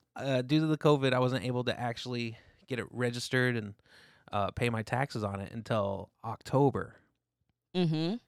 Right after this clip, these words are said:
Speaker 1: You know, and then, uh, so I went in there in Oc-, October and I paid all the stuff and sent in the application for the title, and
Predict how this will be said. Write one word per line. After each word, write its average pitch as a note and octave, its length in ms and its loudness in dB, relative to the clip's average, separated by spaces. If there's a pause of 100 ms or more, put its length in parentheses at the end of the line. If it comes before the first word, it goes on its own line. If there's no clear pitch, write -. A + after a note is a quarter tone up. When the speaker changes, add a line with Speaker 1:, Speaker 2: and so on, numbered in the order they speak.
(200)
Speaker 1:
You A2 100 -6
know, G#2 340 -4 (160)
and A2 220 -4
then, A2 400 -4 (520)
uh, F2+ 360 -6 (2250)
so - 140 -4
I G2+ 60 -2
went G#2+ 200 -4
in A2 120 -2
there G#2 240 -2
in G2+ 80 -6
Oc-, F#2+ 200 -10 (120)
October A#2 500 -2
and A#2 80 -4
I F#2 300 -10 (160)
paid G2+ 180 -8
all F2+ 100 -8
the - 100 -18
stuff C3 380 -2
and F2 200 -10 (500)
sent G#2+ 280 -8
in G2+ 140 -10
the F#2+ 60 -10
application G2+ 540 -10
for F#2 80 -14
the F2 100 -12
title, A#2 540 -2 (920)
and F#2+ 540 -10